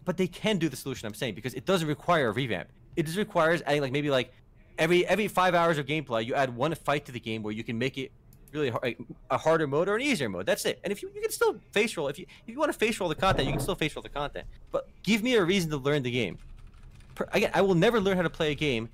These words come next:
i-, if being a retard and mashing my f-, one attack always works. Like, I'm not gonna experiment with my other abilities till my other, till, till my, my kit just starts failing. Until I run into challenge, I'm not gonna learn. And I didn't learn the game till I hit max level. And I think most people, whether it's WoW or F-, Final Fantasy fourteen, have that same issue.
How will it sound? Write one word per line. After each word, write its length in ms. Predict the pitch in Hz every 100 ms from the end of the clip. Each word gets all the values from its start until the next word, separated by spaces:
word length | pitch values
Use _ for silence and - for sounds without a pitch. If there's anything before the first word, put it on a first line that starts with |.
| - - -
i-, 100 | 185
if 220 | 180 175
being 160 | - 208
a 40 | 165
retard 420 | 175 185 147 131
and 100 | 127
mashing 240 | 147 151
my 60 | 143
f-, 120 | -
one 160 | 139 151
attack 300 | 143 147 131
always 240 | 147 143 117
works. 340 | 120 87 - -
Like, 140 | 143 - - -
I'm 100 | 143
not 140 | 185 226
gonna 100 | 226
experiment 400 | 208 214 190 170
with 160 | 151
my 80 | 147
other 140 | 151 143
abilities 340 | 147 156 131
till 100 | 143
my 140 | 127
other, 140 | 135 135 - -
till, 140 | 180
till 180 | 170 175
my, 220 | 147 143 131 -
my 120 | 160
kit 260 | - 220 214
just 140 | 131
starts 200 | - 139
failing. 360 | - 156 104 90 - _ -
Until 280 | 151 151 240
I 80 | 240
run 140 | 180
into 120 | 185
challenge, 340 | 160 180 180 127
I'm 60 |
not 100 | 131
gonna 140 | 139 131
learn. 260 | 123 90 - - - - - -
And 80 | 156
I 60 |
didn't 220 | 160 226 180
learn 200 | 185 151
the 60 |
game 160 | 143 143
till 100 | 123
I 40 |
hit 120 | 127
max 220 | 110 110 -
level. 260 | 87 101 - - -
And 140 | - 131
I 60 | 147
think 180 | 175
most 240 | 160 196 -
people, 220 | 160 160
whether 180 | 143 131
it's 140 | 120
WoW 220 | 131 127
or 20 | 123
F-, 80 |
Final 300 | - - 127
Fantasy 120 | 123 113
fourteen, 320 | 127 117 104
have 120 | - 117
that 120 | 110
same 160 | 120
issue. 240 | 104 -